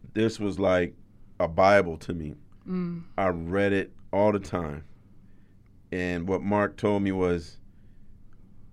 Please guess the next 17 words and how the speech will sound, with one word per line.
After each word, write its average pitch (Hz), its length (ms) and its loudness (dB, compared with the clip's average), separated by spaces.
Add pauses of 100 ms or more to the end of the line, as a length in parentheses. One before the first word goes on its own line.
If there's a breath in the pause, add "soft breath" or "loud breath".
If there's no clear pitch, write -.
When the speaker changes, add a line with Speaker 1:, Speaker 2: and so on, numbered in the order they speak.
(160)
Speaker 1:
in 101 120 -2
the 95 80 0
seventh 110 420 2
grade, 110 360 4
just 113 180 -2
'cause 120 140 0
you're 117 120 2
in 104 80 0
junior 107 260 0
high 113 200 2
doesn't 101 260 0
mean 101 120 -2
you 101 100 -2
can't 98 320 0 (520)
do 131 220 4
anything 98 360 -2
now. 127 360 2